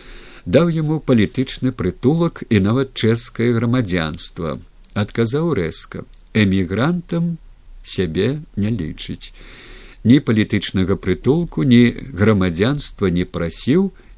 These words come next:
і прасіць ні ў кога, нідзе і ніколі не збіраецца». Пакутаваў душою, перажываў, сумаваў. Засмучалі весткі з Беларусі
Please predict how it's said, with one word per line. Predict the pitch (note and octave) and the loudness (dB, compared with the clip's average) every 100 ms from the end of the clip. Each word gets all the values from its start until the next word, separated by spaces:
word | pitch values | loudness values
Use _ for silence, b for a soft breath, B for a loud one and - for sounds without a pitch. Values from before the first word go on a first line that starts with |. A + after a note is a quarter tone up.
| - | 6
і | B2+ A2+ - - - | 6 6 0 -20 -6
прасіць | G#2 G#2 - C3+ E3 - - - - - G2+ | 0 0 0 -2 -2 -4 -12 -14 -20 -4 2
ні | G2+ | 2
ў | F2 | 2
кога, | - D3+ E3+ G2+ | 0 0 2 0
нідзе | E2+ F2 F2 E2 C#3+ A#2+ | 0 0 -2 2 4 4
і | |
ніколі | F#2+ F2+ - D#3 C#3 | 2 -2 0 2 2
не | A2+ G2+ C3+ | 2 2 2
збіраецца». | G#2+ G#2 G2+ D#2 - - - - - - - B B B B B B B B | 0 0 0 -2 -8 -10 -12 -10 -12 -14 -20 B B B B B B B B
Пакутаваў | - D#3+ F#3 D#3 C#3+ C3+ | -2 2 0 2 4 4
душою, | A2+ B2+ - D#3 D#3+ G#2 D#2+ F2 - | 6 2 2 0 2 2 0 -6 -8
перажываў, | G2+ F2+ F2 F#2 F#2+ C#3 B2 | -4 -2 -2 -2 0 0 -2
сумаваў. | - F2+ E2 F2 A#2+ C3+ F2+ D#2+ - b b - - - - - | -4 -4 -4 0 2 2 0 -2 -14 b b -20 -20 -20 -16 -4
Засмучалі | G#2 - G#2+ A2 D#3+ D3 B2+ | -2 0 0 0 0 0 2
весткі | C3+ B2+ - - A2+ | 2 0 -4 -2 -2
з | E2 | 0
Беларусі | F#2+ F2 G#2+ C3 - | 0 2 0 -2 -2